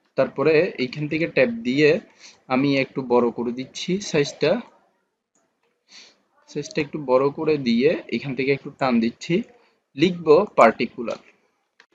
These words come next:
পার্টিকুলার, তারপর ট্যাব দিচ্ছি। তারপরে এখান থেকে আমি দিব হচ্ছে কস্ট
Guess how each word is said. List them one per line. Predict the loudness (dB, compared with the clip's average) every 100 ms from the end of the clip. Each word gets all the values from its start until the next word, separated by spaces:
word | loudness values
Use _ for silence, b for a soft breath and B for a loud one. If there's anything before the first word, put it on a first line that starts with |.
| _ _ _ _ _ _ _ _ _ _ _ _ _ _ _ _ _ _ _ _ _ _ _
পার্টিকুলার, | -10 -8 -10 -10 -6 -4 -4 -10 -8
তারপর | -6 -2 0
ট্যাব | 0 0
দিচ্ছি। | -14 -16 -12 -12 -12 _ _ _ _ _ _
তারপরে | 0 2 2 2 2
এখান | -2 0
থেকে | 0 2 2 2 2
আমি | 2 2 0
দিব | 0 0 -2
হচ্ছে | -6 -10 -6 0 0 -2 _ _ _ _ 4
কস্ট | 4 4 0